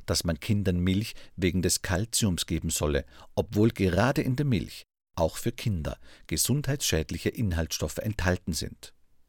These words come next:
Das ist genauso absurd wie die Forderung, Kindern wegen der B-Vitamine Bier zu geben. Die B-Vitamine sind sicherlich gut für ein Kind,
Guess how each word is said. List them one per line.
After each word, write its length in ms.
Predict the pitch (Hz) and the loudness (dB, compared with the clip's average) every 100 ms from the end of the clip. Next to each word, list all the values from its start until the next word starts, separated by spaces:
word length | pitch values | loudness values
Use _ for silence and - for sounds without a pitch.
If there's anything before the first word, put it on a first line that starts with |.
| _ _ _ - | _ _ _ 0
Das 160 | - | 0
ist 200 | - - | -2 -4
genauso 440 | 98 82 117 - - | 0 0 0 -2 -4
absurd 440 | - - 98 113 | -2 0 0 0
wie 80 | 92 | -2
die 80 | 117 | 0
Forderung, 540 | 90 80 80 85 87 - - - | 2 0 0 0 -2 -6 -20 -8
Kindern 440 | - 175 156 87 82 | 0 2 4 4 4
wegen 220 | 87 85 | 2 2
der 140 | 85 | 0
B-Vitamine 880 | - 104 117 110 82 92 82 87 90 | 0 2 2 0 -2 -2 2 4 2
Bier 400 | - 131 139 147 | 0 0 2 2
zu 140 | - | 0
geben. 420 | 175 62 - - - _ _ _ _ _ 101 | -4 -4 -6 -12 -16 _ _ _ _ _ -4
Die 60 | |
B-Vitamine 720 | - 151 160 - 85 82 87 - - | 2 2 2 0 2 2 2 -2 -12
sind 220 | - 110 90 | -2 0 2
sicherlich 460 | 104 - 87 - | 0 0 0 0
gut 180 | 185 175 | -4 -2
für 140 | - | -2
ein 120 | 90 82 | -2 -2
Kind, 360 | - 76 - | -2 -4 -6